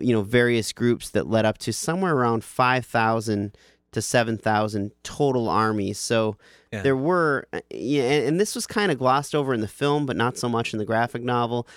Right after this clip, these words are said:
Speaker 1: You know, there were around seven thousand people in the beginning that thought that, you know, with this pass, the Hot
Speaker 2: Mm-hmm.
Speaker 1: Gates, they would have a chance to hold off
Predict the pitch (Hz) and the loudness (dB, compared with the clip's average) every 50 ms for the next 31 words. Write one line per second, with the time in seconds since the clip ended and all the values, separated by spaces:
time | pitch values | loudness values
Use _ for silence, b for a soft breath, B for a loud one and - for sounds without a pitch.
0 | B B B - 175 170 190 190 202 226 214 175 147 135 127 117 117 110 107 - | B B B -2 -2 0 0 0 0 2 2 2 2 2 2 0 0 -2 -4 -4
1 | - 135 123 117 113 110 107 - 117 113 113 113 120 113 113 104 101 - 120 113 | -2 0 0 0 -2 -4 -4 0 2 2 2 2 2 0 -2 -4 -4 -4 -4 -2
2 | 117 113 110 107 107 104 101 110 104 117 131 127 113 107 107 107 98 B B B | 0 0 0 0 0 -2 -4 -4 0 2 2 2 2 0 -2 -4 -8 B B B
3 | B B 131 117 - 135 120 113 - - 117 - - 117 113 110 107 104 101 - | B B 0 2 2 2 2 2 2 -2 -4 -4 -2 -2 0 0 0 0 -2 0
4 | 123 131 143 - - 131 120 107 - - - - - 135 139 127 117 110 110 - | 2 2 2 2 0 -4 -4 -4 -4 -8 -10 -4 0 2 2 4 2 0 -2 -4
5 | - - 104 117 123 113 120 117 104 123 123 117 107 - - - - - b b | -4 -4 0 2 2 0 0 0 0 2 2 2 0 -2 -6 -10 -12 -12 b b
6 | b b b - 127 120 117 117 101 101 - - - 127 123 117 113 - - 110 | b b b -2 0 2 2 0 -2 -2 -6 -6 -2 -2 -2 -2 -2 -4 -6 -6
7 | 98 90 85 143 143 139 131 120 135 135 127 113 110 - _ | -6 -4 -2 0 0 0 2 2 4 4 2 2 -2 -6 _